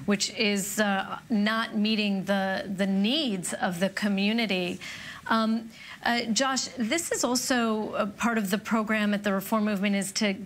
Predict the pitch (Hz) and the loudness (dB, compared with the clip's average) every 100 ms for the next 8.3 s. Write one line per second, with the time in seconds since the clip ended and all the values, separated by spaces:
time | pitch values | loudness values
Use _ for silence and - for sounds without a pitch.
0 | - 247 240 202 - - - - 247 226 | -2 0 0 -2 -8 -14 -4 0 2 2
1 | 220 202 214 214 208 - 208 185 208 202 | 2 2 2 2 0 0 0 2 2 2
2 | 196 185 - - - 269 254 214 175 - | 0 -2 -12 -10 0 2 2 0 -2 -8
3 | 240 - - 220 233 240 240 208 202 202 | -10 -10 0 2 2 0 2 2 0 0
4 | 190 196 202 196 190 - 202 202 202 190 | 0 2 0 -2 -4 0 2 2 2 0
5 | 190 180 226 214 208 208 190 190 190 190 | -2 0 0 0 0 0 0 0 -2 0
6 | 196 180 175 196 190 190 202 170 202 190 | 0 0 0 0 -2 0 -2 2 0 2
7 | 190 190 - 202 196 196 190 180 - - | 0 0 0 0 0 -2 0 -2 -2 0
8 | 202 - | 0 0